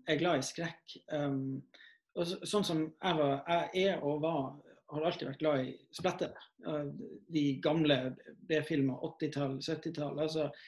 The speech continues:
skikkelig splett. For det har så mye humor i seg også, og så uendelige mengder med mørk humor. Og jeg har prøvd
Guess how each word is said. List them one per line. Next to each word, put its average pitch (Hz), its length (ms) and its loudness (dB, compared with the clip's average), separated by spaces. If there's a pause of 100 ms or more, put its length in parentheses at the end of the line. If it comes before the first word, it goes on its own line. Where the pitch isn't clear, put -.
(220)
skikkelig 135 640 2 (300)
splett. - 560 -8
For 170 80 0
det 180 100 4
har 220 80 2
så 185 140 -2
mye 165 240 0
humor 202 340 2
i 147 80 -4
seg 170 160 -4
også, 175 140 0
og - 100 -6
så 180 160 0 (540)
uendelige 143 500 0
mengder 160 560 2
med 131 160 0
mørk - 320 -4
humor. 160 380 -2 (760)
Og 170 140 4
jeg 160 60 4
har 208 340 0 (340)
prøvd 156 480 2